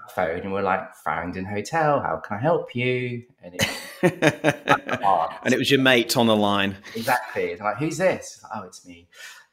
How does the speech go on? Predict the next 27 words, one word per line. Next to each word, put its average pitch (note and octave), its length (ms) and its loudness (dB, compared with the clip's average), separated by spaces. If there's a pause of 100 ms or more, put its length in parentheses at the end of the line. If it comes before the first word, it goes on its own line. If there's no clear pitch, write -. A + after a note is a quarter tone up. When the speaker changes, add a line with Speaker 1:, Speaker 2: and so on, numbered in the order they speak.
(120)
Speaker 1:
And G2 140 -4
it G#2 60 -4
was A2+ 180 -8
really E3+ 220 -2
weird. E3+ 360 0
So, A#2+ 340 4
I - 40 2
mean, D#3+ 180 2
it, - 300 -4
it D3 80 0
wasn't B3 280 4
weird - 260 0
'cause - 120 -16
it A#2+ 160 -14
didn't A2+ 160 -4
know G#2+ 100 2
any G#2 140 -4
different, - 560 -8
really. F#2 340 -16
So A#2+ 380 2 (420)
growing C#3 320 4
up, G2+ 440 2
it A2+ 120 -6
was, A2+ 160 -8
like, G2+ 480 0
from G2+ 220 -8
about G2 260 0